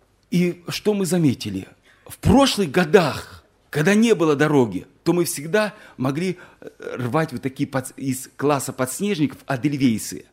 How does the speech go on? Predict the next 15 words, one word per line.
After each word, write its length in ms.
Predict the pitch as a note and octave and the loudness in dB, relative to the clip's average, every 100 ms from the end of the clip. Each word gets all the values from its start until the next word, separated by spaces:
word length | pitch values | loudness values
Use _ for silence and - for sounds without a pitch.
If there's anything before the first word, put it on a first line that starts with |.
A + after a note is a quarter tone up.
| - - | -20 -12
Значит, 320 | G2+ G#2+ G2+ _ - | -8 -6 -8 _ -6
в 140 | A2+ | 4
этом 240 | A3+ G3 G3 | 4 4 -4
году 220 | G3+ A3 | -2 4
нет 420 | A3 G#3 C3 G#2 | 8 10 8 4
уже. 260 | E2 F#2 - _ _ _ _ _ _ - | -10 -10 -14 _ _ _ _ _ _ -8
Все 180 | D3 | -4
хорошо, 400 | C3 D3 D#3 E3+ | -2 -2 -2 -4
стали 320 | C#3 C3 A#2 A#2+ | -4 -4 -2 -2
жить. 400 | A#2 G#3 - - _ - - - | -2 -4 -6 -20 _ -20 -20 -2
Вот 180 | C3 C3 | -2 -2
ц-, 220 | - - - | -10 -10 -6
цветы, 380 | C3 C#3 G#3+ | -2 0 -2
которые 460 | - E3 D#3+ D3+ C#3+ | -2 -2 0 2 2
любят 440 | C#3+ D3 C#3 - | 2 0 -2 -2